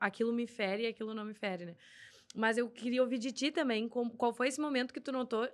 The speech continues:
"Ah, não, isso tá ferindo o meu limite." Porque realmente a gente, eh, tem muito isso, às vezes chega um cliente, aí tu acaba se dedicando muito mais que deve. Qual é o teu limite, assim? Como é que tu descobriu e como é que tu conseguiu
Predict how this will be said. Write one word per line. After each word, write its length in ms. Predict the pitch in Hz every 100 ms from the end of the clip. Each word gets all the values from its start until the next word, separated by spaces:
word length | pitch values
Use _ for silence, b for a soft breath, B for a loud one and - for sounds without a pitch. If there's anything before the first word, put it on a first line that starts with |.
| _
"Ah, 160 | 220 240
não, 160 | 247
isso 180 | 214 208
tá 120 | 240
ferindo 580 | 226 - 254 247 294 262
o 40 | 208
meu 120 | 202
limite." 440 | 202 196 180 - b b b b
Porque 200 | 254 311
realmente 520 | 294 339 285 294 247
a 80 | 202
gente, 340 | 214 226 - _ - - 117
eh, 160 | 113 -
tem 140 | 240 254
muito 300 | 247 247 247
isso, 320 | 220 233 -
às 60 | 214
vezes 160 | 208 214
chega 180 | 220
um 60 | 226
cliente, 480 | 226 196 214 233 226
aí 160 | 202
tu 100 | 202
acaba 340 | 220 214 208 226
se 160 | -
dedicando 460 | 208 214 - 220 240
muito 280 | 240 254 277
mais 340 | 233 202 220
que 100 | -
deve. 560 | 202 196 190 202 202 220 b b b b _ _ _ _ -
Qual 100 | 226
é 80 | 233
o 80 | 262
teu 180 | 294
limite, 480 | 277 269 254 247 -
assim? 180 | 226 202
Como 160 | 214 202
é 60 |
que 80 | 196
tu 80 | 254
descobriu 540 | - 254 208 220 240
e 40 | 262
como 180 | 269
é 40 | 240
que 80 | 233
tu 60 |
conseguiu 480 | 285 277 220 254 262